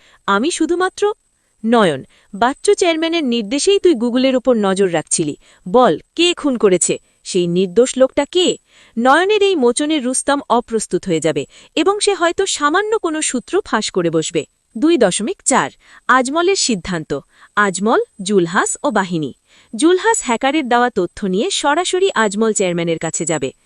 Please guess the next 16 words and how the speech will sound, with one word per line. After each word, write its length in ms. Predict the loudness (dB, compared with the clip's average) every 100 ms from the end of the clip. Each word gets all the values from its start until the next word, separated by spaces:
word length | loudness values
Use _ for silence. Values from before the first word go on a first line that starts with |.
| _ _ -4
জুলহাস, 500 | 0 0 0 -4 -8 _ _
"স্যার, 300 | -2 0 0 _ _ -4
হ্যাকারের 440 | -2 0 0 0 -2
তথ্য 280 | -6 -4 -4
মতে 280 | -2 -2 -6
খুনি 320 | -4 -2 0
বাচ্চু 360 | 0 -2 -2 0
চেয়ারম্যানের 480 | 2 2 2 0
লোক 200 | 2 -2 -2
নয়, 180 | -6 -6 -12 -16 0
বরং 240 | 0 0 0
আমাদের 400 | 0 2 2 2
এলাকার 360 | 2 0 0
এক 160 | 0 -4 -2
নির্দোষ 540 | -2 0 -2 -2 -2
লোক, 220 | -2 -4